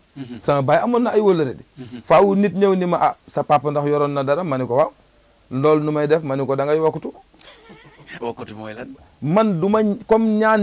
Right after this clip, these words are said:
Speaker 2: nii, nii, nii, fu nii, yëpp fu nii.
Speaker 1: Mhm.
Speaker 2: Xanaa ma nekk ci tànt. Man boo yëkkatiwul sa xaalis teg sama loxo, du ma la ñaanal. Du ma ñaan ci ngir Yàlla. Xalaatuma ko, defuma ko. Jàngale rek laa man ci loolu. Waaye comme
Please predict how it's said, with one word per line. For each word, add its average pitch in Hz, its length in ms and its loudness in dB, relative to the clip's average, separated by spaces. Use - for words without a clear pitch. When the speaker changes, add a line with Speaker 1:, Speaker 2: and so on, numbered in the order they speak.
Speaker 2:
nii, 196 280 2
nii, 196 300 4
nii, 196 280 4
fu 165 140 -2
nii, 190 200 4
yëpp 185 140 6
fu 160 160 -4
nii. 185 300 0
Speaker 1:
Mhm. 127 200 -8
Speaker 2:
Xanaa 156 260 2
ma 196 100 0
nekk 202 180 4
ci 180 80 -6
tànt. 151 220 2
Man 175 320 -2
boo 196 380 0
yëkkatiwul 185 680 0
sa 165 100 2
xaalis 147 360 0
teg 143 160 -2
sama 139 200 -2
loxo, 123 140 -2
du 127 60 -4
ma 127 80 -4
la 123 60 -6
ñaanal. 101 220 -8
Du 123 160 -6
ma 151 140 -2
ñaan 143 300 -4
ci 135 100 -4
ngir 131 160 -2
Yàlla. 92 280 -4
Xalaatuma 135 420 -2
ko, 107 140 -14
defuma 175 360 -4
ko. 156 120 -2
Jàngale 143 420 0
rek 131 120 -2
laa 131 160 0
man 117 220 -8
ci 117 80 -10
loolu. 90 180 -8
Waaye 190 300 6
comme 202 300 2